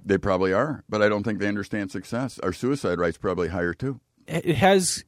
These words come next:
Speaker 2: ebbed and flowed as far
Speaker 1: Yeah.
Speaker 2: as rates go.
Speaker 1: Uh, but younger, do you know?
Speaker 2: Still, the top demographic is middle-aged men,
Speaker 1: Yeah.
Speaker 2: believe it or not.
Speaker 1: Uh, and, and that says something to me.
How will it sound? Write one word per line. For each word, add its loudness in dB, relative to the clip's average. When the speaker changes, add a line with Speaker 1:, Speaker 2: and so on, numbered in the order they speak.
Speaker 2:
ebbed 6
and 4
flowed 4
as -2
far 6
Speaker 1:
Yeah. 4
Speaker 2:
as -2
rates 0
go. 0
Speaker 1:
Uh, 6
but 4
younger, 0
do -2
you 2
know? -2
Speaker 2:
Still, 4
the 8
top 2
demographic 2
is 2
middle-aged 2
men, 0
Speaker 1:
Yeah. -2
Speaker 2:
believe 0
it -2
or -2
not. -6
Speaker 1:
Uh, -4
and, 2
and 4
that 2
says -2
something -8
to -8
me. -12